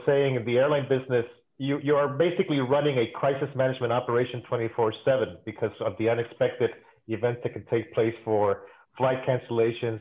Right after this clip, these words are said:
or flight delays or any number of, you know, natural weather issues that can disrupt the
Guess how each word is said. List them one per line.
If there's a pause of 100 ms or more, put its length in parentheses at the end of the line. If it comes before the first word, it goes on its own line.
or
flight
delays
or (340)
any
number
of, (100)
you
know,
natural
weather
issues
that (100)
can (380)
disrupt
the